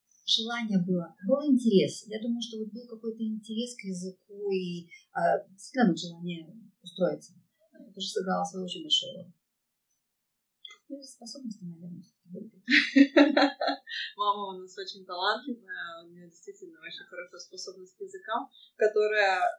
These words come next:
Speaker 2: повезло, и нам с Олей тоже
Speaker 1: Да.
Speaker 2: досталось, э, немножко от маминого таланта. Поэтому действительно язык я выучить могла, но вот не хватило какого-то такого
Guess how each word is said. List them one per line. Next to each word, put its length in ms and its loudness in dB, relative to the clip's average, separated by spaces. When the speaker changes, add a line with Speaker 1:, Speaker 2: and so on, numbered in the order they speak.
Speaker 2:
повезло, 600 -2
и 240 0
нам 180 -20
с 100 -16
Олей 280 -6
тоже 260 -8
Speaker 1:
Да. 20 -2
Speaker 2:
досталось, 600 -2
э, 680 -8
немножко 460 -10
от 100 -12
маминого 460 -20
таланта. 580 -4
Поэтому 360 -2
действительно 840 -14
язык 400 -12
я 160 -6
выучить 460 -14
могла, 640 -8
но 360 -14
вот 140 -20
не 200 -20
хватило 500 -6
какого-то 440 -20
такого 320 -18